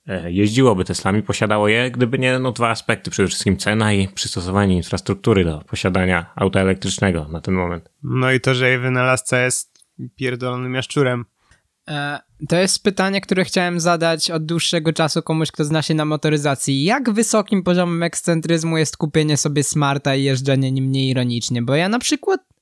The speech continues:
Speaker 3: chciałbym sobie kupić Smarta.
Speaker 1: To jest dosyć ciekawe pytanie. Tak naprawdę w ogóle, w ogóle nie orientuję się w Smartach. Znałem, e, jednego człowieka, który miał Smarta i by-,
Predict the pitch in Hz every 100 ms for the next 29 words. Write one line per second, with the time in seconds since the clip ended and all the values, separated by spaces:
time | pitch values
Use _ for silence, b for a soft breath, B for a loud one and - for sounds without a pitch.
0 | - - 359 151 143 131 143 131 131 120
1 | 131 120 - 123 113 - 110 - _ _
2 | _ 107 117 _ _ _ - - - 156
3 | 185 175 175 170 190 - 185 170 160 -
4 | 95 90 - 131 139 143 143 B B B
5 | B - - 110 147 170 156 160 160 165
6 | 160 156 156 160 156 151 135 101 95 101
7 | 90 - 98 90 120 123 123 127 - -
8 | 254 _ - 90 95 95 95 92 - _
9 | _ _ 110 123 151 117 101 98 87 -
10 | 87 - 95 95 95 - 95 90 - 120
11 | 143 147 117 107 120